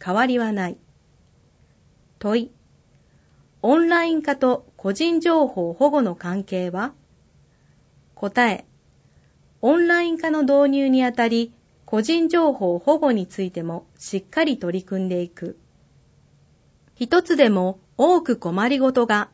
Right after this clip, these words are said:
解決される工夫を。男女共同参画事業。問い。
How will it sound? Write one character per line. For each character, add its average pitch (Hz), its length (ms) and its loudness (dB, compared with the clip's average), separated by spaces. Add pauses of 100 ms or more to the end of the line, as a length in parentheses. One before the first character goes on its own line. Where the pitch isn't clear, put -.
解 277 280 0
決 302 220 -4
さ 247 200 -2
れ 247 100 2
る 233 140 0
工 214 160 -6
夫 202 440 -2
を。 185 160 -6 (1080)
男 320 280 4
女 180 160 0
共 202 260 -2
同 202 180 0
参 214 300 -2
画 254 300 -2
事 214 160 -4
業。 165 320 -6 (1080)
問 220 240 0
い。 - 120 -10